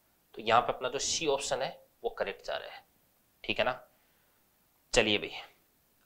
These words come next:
अगले क्वेश्चन की तरफ रुख करते हैं अपन। नेक्स्ट क्वेश्चन क्या कह रहा है देखो ध्यान से, ये कह रहा है कि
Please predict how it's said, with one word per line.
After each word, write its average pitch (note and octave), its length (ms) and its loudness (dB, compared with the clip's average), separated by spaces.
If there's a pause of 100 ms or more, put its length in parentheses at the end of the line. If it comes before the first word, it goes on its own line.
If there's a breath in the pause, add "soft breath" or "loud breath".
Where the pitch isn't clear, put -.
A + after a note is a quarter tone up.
अगले C3 220 8
क्वेश्चन C3 280 0
की B2+ 100 -2
तरफ A#2+ 200 0
रुख B2 160 -4
करते B2 240 2
हैं B2 60 2
अपन। C#3 160 -2 (1400)
नेक्स्ट - 260 8
क्वेश्चन D#3 260 0
क्या C#3+ 140 8
कह C#3 100 6
रहा C3 60 8
है B2 60 6
देखो B2 180 2
ध्यान A2+ 140 4
से, - 220 -8 (920)
ये D3+ 80 6
कह D3+ 140 8
रहा D#3+ 80 10
है F#3 80 6
कि G3 320 -4